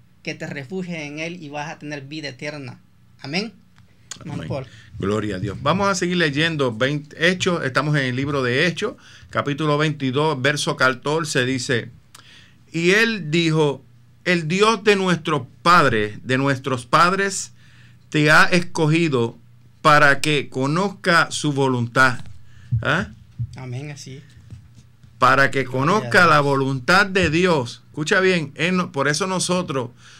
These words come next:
Speaker 2: somos escogidos. Nosotros, no es que yo quise venir a los caminos, no. Esto es Dios que te escoge.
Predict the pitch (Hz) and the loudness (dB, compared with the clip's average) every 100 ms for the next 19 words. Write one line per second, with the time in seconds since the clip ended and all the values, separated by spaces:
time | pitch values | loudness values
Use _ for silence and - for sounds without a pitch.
0 | - - 208 226 196 160 143 147 131 127 | -14 -2 0 2 2 2 2 0 0 0
1 | 107 - - - - - - - 131 127 | 0 -2 -4 -14 -16 -20 -20 -6 -4 -2
2 | 151 156 214 202 156 147 180 190 220 208 | 0 0 2 2 0 0 0 2 2 2
3 | 185 156 175 180 170 139 139 151 160 151 | 0 -2 -2 2 2 2 2 2 2 2
4 | - 147 143 160 156 139 113 - - - | 2 0 0 -2 -2 -2 -4 -8 -20 -12
5 | - - 156 156 196 202 185 - 147 131 | -8 -2 -2 0 2 2 0 -6 -8 -2
6 | 160 220 170 - - 147 - 131 - 135 | 2 2 2 -6 -8 -6 -4 -6 -4 0
7 | 151 123 110 | 0 0 -6